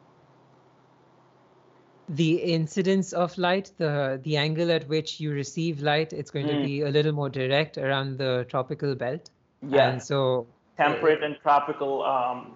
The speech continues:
Speaker 2: you know.
Speaker 1: So you are going to have regions with inequality of production, but this, this grid ensures that everybody, the wealth is distributed, basically.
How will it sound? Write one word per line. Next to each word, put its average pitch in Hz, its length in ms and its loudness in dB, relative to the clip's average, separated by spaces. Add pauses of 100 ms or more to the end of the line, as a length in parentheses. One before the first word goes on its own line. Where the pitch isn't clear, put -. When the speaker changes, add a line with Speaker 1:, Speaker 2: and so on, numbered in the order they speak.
Speaker 2:
you 127 100 -8
know. 123 220 -8 (180)
Speaker 1:
So 165 120 -4
you 156 220 4
are 160 120 4
going 170 160 0
to 170 60 2
have 156 200 0
regions 147 440 -4
with 147 180 -6
inequality 147 720 -2
of 139 160 -6
production, 131 580 -6
but 131 200 -10
this, - 400 -8 (380)
this 151 220 0
grid 147 440 0
ensures 147 560 0
that 139 120 0
everybody, 139 960 -2
the 151 100 2
wealth 147 280 4
is 139 100 -2
distributed, 135 800 -6 (240)
basically. 123 500 -8